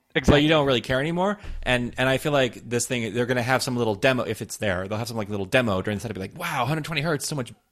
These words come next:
Speaker 2: smoother." And then you'll just turn it on, and then five minutes from now, you'll be like, "Oh, yeah, this is just my phone." Like,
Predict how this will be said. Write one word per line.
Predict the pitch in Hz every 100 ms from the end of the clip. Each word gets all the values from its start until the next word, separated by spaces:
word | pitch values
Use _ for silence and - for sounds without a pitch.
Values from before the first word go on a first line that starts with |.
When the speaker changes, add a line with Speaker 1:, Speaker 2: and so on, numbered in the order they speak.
| -
Speaker 2:
smoother." | - 196 185 123 95 - -
And | - 127
then | 135 123 120 117
you'll | 127 120 117 107
just | 104 117 - - _ _
turn | 131 139
it | 135
on, | 139 110 117 123 -
and | 110
then | 113 110 110
five | 123 117
minutes | 113 -
from |
now, | 110 98
you'll | 98
be |
like, | 98 95 -
"Oh, | 175
yeah, | 175 165 95
this | - 117
is | 117
just | 110
my | 104
phone." | 110 90
Like, | 95 104